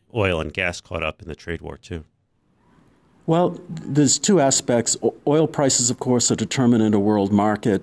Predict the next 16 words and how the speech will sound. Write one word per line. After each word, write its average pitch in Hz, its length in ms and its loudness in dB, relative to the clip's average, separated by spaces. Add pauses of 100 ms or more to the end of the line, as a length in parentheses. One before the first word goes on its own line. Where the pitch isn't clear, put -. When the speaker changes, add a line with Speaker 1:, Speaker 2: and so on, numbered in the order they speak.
(140)
Speaker 2:
It's - 220 -2
a 110 40 0
world 101 280 0
commodity, 95 680 2
and 92 140 0
it's - 180 -2
really, 101 600 2 (180)
uh, 98 180 -2
very 101 280 0
difficult 95 520 -4
to 101 120 -4
imp-, - 340 -6
for 113 100 -6
one 98 200 0
country 98 380 -4
to 90 100 -6